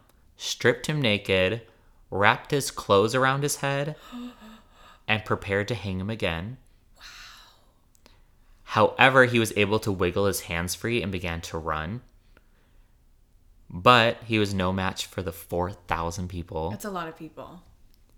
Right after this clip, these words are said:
Speaker 1: They beat him so badly, they broke his arm and shoulder,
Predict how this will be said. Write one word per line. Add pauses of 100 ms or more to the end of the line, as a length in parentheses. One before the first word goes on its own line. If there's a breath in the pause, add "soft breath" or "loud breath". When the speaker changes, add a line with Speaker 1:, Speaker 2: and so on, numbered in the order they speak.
Speaker 1:
They
beat
him
so
badly,
they
broke
his (100)
arm
and
shoulder,